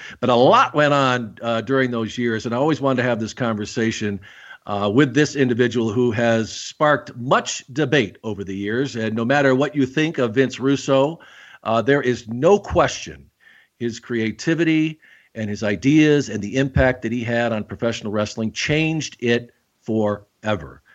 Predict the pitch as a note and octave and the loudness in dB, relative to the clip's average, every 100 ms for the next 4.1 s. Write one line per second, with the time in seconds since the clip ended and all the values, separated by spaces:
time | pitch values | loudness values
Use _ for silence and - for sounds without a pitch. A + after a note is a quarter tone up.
0 | _ - A2+ G#2 C#3+ F#3+ - - A2+ A#2 | _ -8 -2 4 4 4 -2 -8 -2 2
1 | B2 C3 C#3 C3+ D3 C#3+ C3 C3 B2+ D3 | 4 4 4 2 0 0 0 0 2 2
2 | D3+ D#3+ C#3+ C3+ B2+ B2+ C3+ - E3+ E3+ | 2 2 2 2 0 0 -2 0 2 2
3 | E3+ F3 G3+ - G#2 F2+ A2 D#3 F3 F#2+ | 0 -2 -2 -2 -6 -4 0 0 0 -2